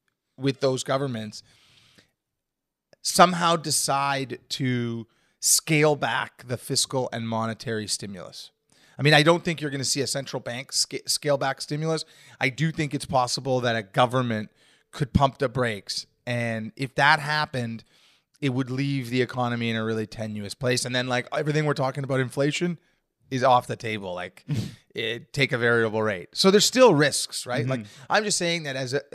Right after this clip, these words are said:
Speaker 1: my viewpoint right now, today, from what I can see, we got another couple months of garbage ahead of us. And, and then it's gonna be like, um, like the Roaring Twenties.
Speaker 2: Yeah.
Speaker 1: Asset prices are gonna increase.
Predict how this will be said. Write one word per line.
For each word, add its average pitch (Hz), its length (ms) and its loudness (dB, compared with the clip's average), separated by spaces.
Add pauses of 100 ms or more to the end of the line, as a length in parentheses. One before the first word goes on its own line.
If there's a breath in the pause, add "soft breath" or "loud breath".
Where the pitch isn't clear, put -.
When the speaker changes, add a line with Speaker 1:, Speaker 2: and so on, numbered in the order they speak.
(160)
Speaker 1:
my 147 280 2
viewpoint 139 580 -6 (260)
right 165 300 4
now, 131 420 0
today, 147 380 2
from 135 180 -8
what 156 140 -2
I 147 80 -6
can 139 180 -10
see, 190 400 -6 (560 soft breath)
we 233 180 0
got 269 180 4
another 190 440 0
couple 190 320 -4
months 165 380 -4
of 131 160 -8
garbage 156 500 0
ahead 139 240 -2
of 175 80 0
us. 240 320 0 (540 soft breath)
And, 135 600 0
and 143 160 -4
then 160 160 0
it's 185 160 -2
gonna 208 200 -2
be 202 180 -2
like, 226 400 0
um, 175 840 0 (300)
like 147 180 0
the 156 80 -2
Roaring 175 380 0
Twenties. 175 680 -6
Speaker 2:
Yeah. 107 320 -6
Speaker 1:
Asset 170 340 4
prices 180 320 2
are 185 80 0
gonna 185 160 -2
increase. 165 640 -6